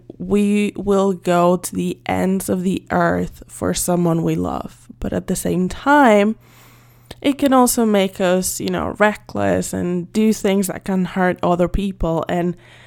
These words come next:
act as if we're not in control. Now, everyone, even if you have the person that you love the most right in front of you, at some point you're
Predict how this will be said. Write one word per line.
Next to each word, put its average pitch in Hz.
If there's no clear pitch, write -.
act 247
as 226
if 220
we're 208
not 185
in 180
control. 175
Now, 202
everyone, 233
even 226
if 233
you 196
have 180
the 175
person 180
that 170
you 175
love 175
the 170
most 175
right 180
in 175
front 175
of 180
you, 214
at 196
some 247
point 180
you're 185